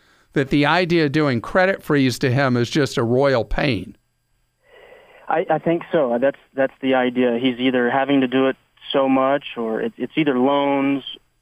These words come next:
Speaker 2: you know, applying for a loan possibly with, you know, business,
Speaker 1: Okay.
Speaker 2: whatever it is, or, or applying for credit.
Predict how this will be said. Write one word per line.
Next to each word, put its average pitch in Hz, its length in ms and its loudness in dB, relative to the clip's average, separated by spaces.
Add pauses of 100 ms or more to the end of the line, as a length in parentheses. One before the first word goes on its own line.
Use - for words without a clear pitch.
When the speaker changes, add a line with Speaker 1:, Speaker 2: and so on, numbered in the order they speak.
(260)
Speaker 2:
you 131 60 -14
know, 117 100 -2
applying 139 380 -2
for 131 140 0
a 123 40 0
loan 123 320 0
possibly 120 880 0
with, 120 240 -2
you 117 80 -4
know, 107 100 -2
business, 117 460 -2 (420)
Speaker 1:
Okay. 123 280 0
Speaker 2:
whatever 113 280 -2
it 113 80 0
is, 117 300 0 (160)
or, 123 260 0 (260)
or 123 280 0 (320)
applying 120 360 -2
for 113 100 -6
credit. - 380 -4